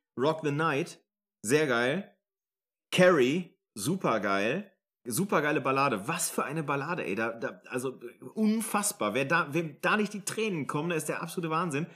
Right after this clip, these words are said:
Und, äh, na, eben halt der Song Cherokee, der einfach geiles Ding ist irgendwie. Und, äh, ich finde,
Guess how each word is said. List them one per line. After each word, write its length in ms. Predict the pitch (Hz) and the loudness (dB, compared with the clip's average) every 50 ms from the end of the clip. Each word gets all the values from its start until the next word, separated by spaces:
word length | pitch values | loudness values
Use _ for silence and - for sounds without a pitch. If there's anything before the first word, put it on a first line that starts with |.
| - _ _ - - - _ _ | -16 _ _ -20 -20 -20 _ _
Und, 340 | - 160 165 175 180 180 - - | 0 2 4 4 2 2 0 0
äh, 160 | 156 160 151 | 0 0 0
na, 180 | 147 151 131 - | -2 -6 -6 -2
eben 200 | 147 170 185 165 | 0 0 2 2
halt 140 | 160 175 165 | 0 -2 -2
der 80 | 170 170 | -4 -4
Song 260 | 165 180 175 180 170 | -2 -2 -4 -4 -4
Cherokee, 600 | - - 247 277 233 127 - - - 85 80 85 | -4 -4 -4 -2 -4 -6 -6 -6 -6 -6 -4 -4
der 180 | - 104 107 127 | -2 -2 -2 -2
einfach 380 | 147 151 165 156 139 - - - _ _ - - _ - | -2 -2 -4 -6 -8 -10 -14 -20 _ _ -20 -20 _ -8
geiles 380 | - - 156 170 165 151 139 147 | -6 -4 -2 -2 -4 -4 -6 -4
Ding 200 | 208 226 160 98 | -4 -4 -4 -6
ist 180 | 85 85 85 - | -8 -8 -8 -8
irgendwie. 400 | 78 85 87 82 87 87 85 - | -8 -6 -6 -6 -6 -6 -6 -6
Und, 480 | 82 95 95 95 95 101 95 - - | -4 -4 -4 -4 -4 -4 -6 -8 -8
äh, 320 | 95 98 98 98 98 98 - _ _ _ _ _ _ _ _ _ _ _ _ _ _ _ _ | -6 -4 -2 -2 -4 -6 -8 _ _ _ _ _ _ _ _ _ _ _ _ _ _ _ _
ich 160 | - 117 - - | -10 -10 -8 -6
finde, 600 | - - 151 156 156 156 147 147 139 131 - | -4 -2 -2 0 0 0 0 0 0 -2 -6